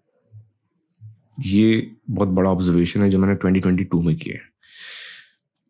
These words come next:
ठीक है, रिपीट करूंगा, most problems in your life happen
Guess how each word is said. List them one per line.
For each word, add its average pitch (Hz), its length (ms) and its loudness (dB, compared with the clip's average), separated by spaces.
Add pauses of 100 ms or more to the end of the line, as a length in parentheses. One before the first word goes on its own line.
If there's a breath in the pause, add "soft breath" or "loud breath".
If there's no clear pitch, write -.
(580)
ठीक 87 180 0
है, 110 80 2 (560)
रिपीट 107 320 2
करूंगा, 113 420 0 (680 loud breath)
most 170 420 2
problems 143 420 4
in 120 140 4
your 95 60 2
life 101 400 2 (680)
happen 107 480 -2